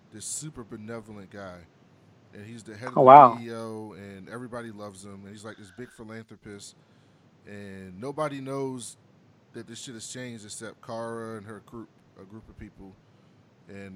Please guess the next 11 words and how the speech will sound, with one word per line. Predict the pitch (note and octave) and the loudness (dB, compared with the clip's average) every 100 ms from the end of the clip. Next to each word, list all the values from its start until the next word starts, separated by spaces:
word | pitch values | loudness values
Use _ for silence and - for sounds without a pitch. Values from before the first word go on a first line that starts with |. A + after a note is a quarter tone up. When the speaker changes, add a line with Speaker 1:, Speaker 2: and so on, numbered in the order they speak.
| C3+ | 10
Speaker 2:
But | D#3+ | 12
Speaker 1:
uh, | |
Speaker 2:
is | D#3+ C3+ | 12 12
Lex | F3 F#3 - - | 12 12 6 -16
secretly, | - - F3 F3+ E3 D#3 D#3 | -4 4 4 4 2 4 6
like, | C#3+ C3+ | 6 4
Speaker 1:
and | C#3 | 2
Lex. | D3+ C#3 | -4 6
Speaker 2:
still | E3 C#3+ | 8 8
fucked | - D3+ C3 | 10 10 12
up? | D#3+ F3+ | 8 8